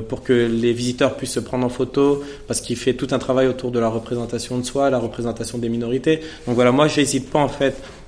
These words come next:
à aller vers tout ça, parce que je pense que tout ça, c'est Maison Château Rouge. Et je pense qu'il faut pas se cantonner uniquement aux produits ou à la mode, parce que c'est quelque chose de beaucoup plus large. Et à côté de ça aussi, ben, on fait des collaborations avec des marques africaines. On va sur place, on a fait des sacs au Kenya il y a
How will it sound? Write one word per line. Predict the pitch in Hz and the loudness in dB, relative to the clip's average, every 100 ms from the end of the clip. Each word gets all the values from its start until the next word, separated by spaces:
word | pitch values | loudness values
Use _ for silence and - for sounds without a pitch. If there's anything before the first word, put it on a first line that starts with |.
| - - | -20 -4
à | 123 123 | 4 6
aller | 131 | 6
vers | 131 131 - | 6 4 0
tout | 131 | 0
ça, | 156 160 | 4 4
parce | 131 | 2
que | - | 0
je | 123 123 | 2 2
pense | 139 156 - | 2 2 0
que | |
tout | 127 - | -4 -2
ça, | 135 | 0
c'est | 127 123 | 0 0
Maison | 117 113 | -2 -4
Château | - 117 117 | -6 -6 -2
Rouge. | 113 113 - - - | -2 -4 -8 -16 -4
Et | 120 | -2
je | |
pense | - 147 | 0 0
qu'il | - | 0
faut | 135 | -2
pas | 143 139 | 0 0
se | |
cantonner | - 131 131 123 131 | -2 -4 -2 0 2
uniquement | 127 123 131 127 | 2 0 0 0
aux | |
produits | 120 - 123 135 | 0 -2 0 2
ou | 123 | 4
à | 117 | 4
la | 117 | 4
mode, | 147 151 - - - | 2 2 -4 -12 -6
parce | 123 | -2
que | - | 2
c'est | 131 | 2
quelque | 123 117 | 2 -2
chose | - 123 | 0 0
de | 123 | 2
beaucoup | 123 123 117 | 2 -2 -2
plus | 127 | 2
large. | 131 135 101 - - - 120 | 4 4 0 -10 -16 -8 0
Et | 117 | 2
à | |
côté | 117 123 123 | 2 2 0
de | - | 4
ça | 147 | 6
aussi, | 139 - 135 | 6 4 0
ben, | 120 | 0
on | |
fait | 113 113 | 0 -2
des | 113 | -2
collaborations | 113 113 113 107 120 | 0 0 0 -2 -2
avec | 107 | -2
des | 110 | -2
marques | 104 110 | -4 -6
africaines. | - 107 - 156 156 - - - - | -6 -4 0 2 0 -8 -16 -12 -4
On | 113 | -2
va | 110 131 | 4 4
sur | 131 131 | 4 0
place, | - 127 127 123 120 | -2 2 4 2 -2
on | |
a | 110 | -4
fait | - 107 | -4 -4
des | 107 | -4
sacs | 117 110 | -4 -4
au | 110 | -4
Kenya | - 123 120 127 123 - 117 | -2 0 2 2 2 -2 -6
il | |
y | 113 | -4
a | 107 | -4